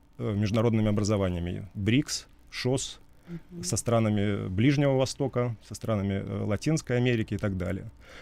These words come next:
Speaker 1: Ну и второе такое мероприятие до конца года, это уже, э, в рамках нашего национального плана председательства Беларуси в У Д К Б. Это большая, э, международная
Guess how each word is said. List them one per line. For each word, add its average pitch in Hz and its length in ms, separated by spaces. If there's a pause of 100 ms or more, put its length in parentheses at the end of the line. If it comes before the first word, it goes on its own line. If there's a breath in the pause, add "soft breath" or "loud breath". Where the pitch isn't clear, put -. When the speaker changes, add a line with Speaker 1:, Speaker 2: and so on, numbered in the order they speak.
(160 loud breath)
Speaker 1:
Ну 139 100
и 156 60
второе 180 340
такое 135 240
мероприятие 113 560
до 101 80
конца 107 320
года, 147 580 (180)
это 117 200
уже, 107 400 (160)
э, 113 580
в 98 80
рамках 110 340
нашего 104 280
национального 104 440
плана 101 380 (380 soft breath)
председательства 104 540
Беларуси 104 440
в 98 120
У 104 40
Д 104 100
К 110 140
Б. 160 340
Это 110 160
большая, 107 560 (140)
э, 113 760 (140)
международная 104 760